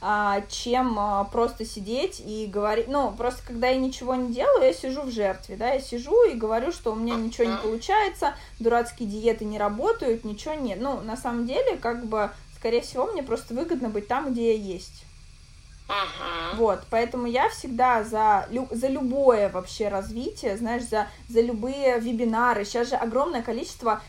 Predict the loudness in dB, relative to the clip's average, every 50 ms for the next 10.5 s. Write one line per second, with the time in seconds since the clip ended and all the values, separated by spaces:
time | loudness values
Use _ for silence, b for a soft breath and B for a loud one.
0 | B -8 -6 -6 -6 -6 -2 2 6 8 10 10 8 6 2 -4 -6 -6 -6 -4
1 | -2 -2 -2 -4 -6 -10 -8 -6 -6 -6 -6 -6 -6 -6 -2 0 4 6 6 6
2 | 6 4 0 -6 -10 -10 -10 -10 -8 -6 -4 0 2 2 2 2 0 -2 -4 -8
3 | -10 -4 -4 -4 -4 -4 -4 -2 0 0 0 0 -4 -4 -2 -2 -2 -2 -6 -4
4 | 0 0 0 0 B B B B B 2 2 2 2 2 0 -2 -2 -2 -2 -4
5 | -4 -6 -6 -4 -2 -2 0 0 2 2 2 2 0 -4 -4 2 4 4 4 4
6 | 2 0 2 2 4 2 2 0 -2 -6 -6 -8 -8 -10 -10 -12 -12 -8 -6 -6
7 | -6 -6 -4 -6 -6 -6 -6 -8 -8 -4 -2 0 2 2 0 0 -2 -4 -6 -6
8 | -6 -10 -16 -20 -20 -20 -20 -20 -20 -20 -20 -20 -20 -18 -10 -4 -4 -2 -2 -4
9 | -6 -8 -8 -8 -6 -2 2 2 2 2 2 0 4 6 6 6 6 6 2 0
10 | 0 0 -2 -4 -2 2 2 2 2